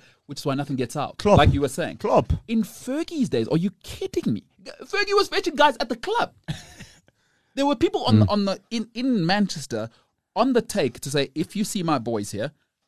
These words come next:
Speaker 2: You're the one Fergie's payroll, yeah.
Speaker 3: No.
Speaker 1: you, you call me. And, but that's what you need to win.
Speaker 3: And, and City have got that.
Speaker 1: Oh.
Speaker 3: And Liverpool have that. And Chelsea
Speaker 2: Yeah.
Speaker 3: have that.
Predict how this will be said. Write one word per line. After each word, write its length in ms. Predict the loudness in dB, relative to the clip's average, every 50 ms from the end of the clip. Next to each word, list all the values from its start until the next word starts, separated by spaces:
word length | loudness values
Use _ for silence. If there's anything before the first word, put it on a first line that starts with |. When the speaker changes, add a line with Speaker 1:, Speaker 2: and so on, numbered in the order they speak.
| _ _ _ _ _ _ _ _ 4
Speaker 2:
You're 140 | 6 6
the 140 | 8 8 8
one 160 | 8 8 6
Fergie's 300 | 6 4 4 4 4 2
payroll, 440 | 4 4 4 6 6 4 4 2 2
yeah. 180 | 2 2 2 2 -2 -4 2
Speaker 3:
No. 140 | 2 2 4 2
Speaker 1:
you, 80 | 0
you 140 | 0 0 -2
call 200 | 0 2 0 2
me. 280 | 2 2 0 0 -2 -4 _ _ _ _ _ _ _ _
And, 260 | -4 -2 -2 -2 -4 -6 _ _ _ _ _ _ _ _ -12
but 120 | -10 -6 -6
that's 160 | -6 -4 -6
what 100 | -8 -4
you 60 | -4
need 160 | -4 -4 -4 -4
to 100 | -6 -4
win. 160 | 0 2 2
Speaker 3:
And, 100 | 6 8
and 160 | 8 8 8
City 320 | 8 4 2 4 6 6 6
have 100 | 6 6
got 180 | 0 -2 0 0
that. 180 | 0 0 2 2
Speaker 1:
Oh. 200 | 0 0 0 -4 0 4
Speaker 3:
And 160 | 6 6 8 8
Liverpool 360 | 8 8 6 6 6 4 6
have 140 | 6 4 6
that. 120 | 6 6 6
And 140 | 6 4
Chelsea 240 | 4 6 6 6 8 8
Speaker 2:
Yeah. 60 | 8
Speaker 3:
have 80 | 8 6
that. 20 | 4